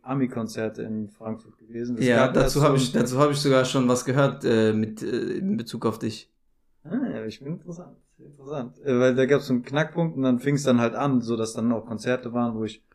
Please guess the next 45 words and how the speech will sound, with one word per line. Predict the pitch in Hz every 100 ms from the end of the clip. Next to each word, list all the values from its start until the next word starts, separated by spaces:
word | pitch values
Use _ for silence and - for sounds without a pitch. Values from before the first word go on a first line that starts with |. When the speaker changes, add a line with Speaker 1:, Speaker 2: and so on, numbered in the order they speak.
| _ _
Speaker 1:
Bock | 131 127
drauf | - 101 -
hatte. | 101 113
Und | 107
dann | 104
bin | 107
ich | 110
da |
hingegangen | 113 156 139 117 123 139 _ _ _ _
und | 110
dann | 104
hab | 107
ich | -
Konzertreviews | 113 156 139 120 110 110 107
geschrieben. | 117 104 110 120 147 - _ _ _ _
Und | 117 110 110
das | 104
hab | 120
ich | 117 120
halt | 113 -
dann |
Speaker 2:
Konzertreviews? | 143 131 - 151 180 190 175 143 127 113 - - _ -
Speaker 1:
Genau, | 196 131 110
hingegangen | 151 170 165 160 156
und | 143 135
Speaker 2:
Also | 120 120
Speaker 1:
hab |
Speaker 2:
Bewertungen | 131 143 147 143 131
Speaker 1:
Bilder | 180 175
Speaker 2:
quasi | 123 117
Speaker 1:
gemacht | 113 147
Speaker 2:
im | 127
Speaker 1:
und | 123
hab | 127
Speaker 2:
Nachhinein. | 131 117 110 104
Speaker 1:
genau | 127 131 127 123
so | 113
die | 113
Erfahrungen | 110 113 139 147 143
so | 139
geteilt. | 135 - 139 139 147 _ _ _ _ _ -
Und | 117
dann | 113 113
bin | 117
ich | 113 - -